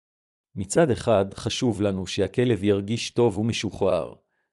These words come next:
ולא יפחד כאשר הוא נמצא בחברה שלנו. מנגד, ברור שהכלב לא יכול לעשות ככל העולה על רוחו, לאור העובדה שהוא חי בחברת בני אדם.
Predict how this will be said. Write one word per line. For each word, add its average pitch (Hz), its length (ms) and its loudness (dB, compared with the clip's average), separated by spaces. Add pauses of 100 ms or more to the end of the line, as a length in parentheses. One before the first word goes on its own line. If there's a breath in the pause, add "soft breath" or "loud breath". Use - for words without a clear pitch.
ולא 131 280 6
יפחד 127 460 0
כאשר 117 500 0 (160)
הוא 113 120 -2
נמצא 113 360 2
בחברה 107 480 0
שלנו. 71 520 -6 (1000)
מנגד, 95 580 0 (400)
ברור 131 400 2
שהכלב 107 640 4
לא 135 200 6
יכול 127 260 2
לעשות 120 360 2
ככל 123 340 2
העולה 113 280 8
על 110 60 6
רוחו, 104 520 -2 (380)
לאור 123 280 4
העובדה 113 480 4
שהוא 107 260 0
חי 147 260 2
בחברת 104 540 -2
בני 101 260 -2
אדם. 90 280 -6